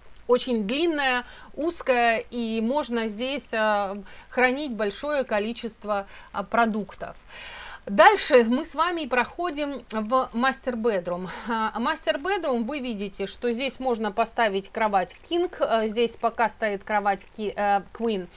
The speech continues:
Но, а, окна, видите, с двух сторон. Мне очень нравится, когда окна по разным сторонам от, эм, кровати. Двойное окно по левой стороне.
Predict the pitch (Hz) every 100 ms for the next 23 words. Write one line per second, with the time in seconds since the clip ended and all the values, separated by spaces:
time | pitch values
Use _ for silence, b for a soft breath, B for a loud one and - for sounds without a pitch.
0 | B B B B 240 302 262 190 - 220
1 | 214 202 330 381 381 359 277 285 339 -
2 | 226 220 240 - 247 226 220 220 247 233
3 | 226 233 220 208 196 - 202 220 208 202
4 | 202 - B 214 - 311 - 247 226 214
5 | - 220 214 - 247 214 208 - 220 214
6 | 226 262 247 - 233 220 - - 202 202
7 | 185 - - - - - - - - -
8 | - 240 226 202 180 180 - B B 190
9 | 247 269 262 240 226 220 - 208 214 196
10 | 190 185 180 - 202 214 254 339 349 302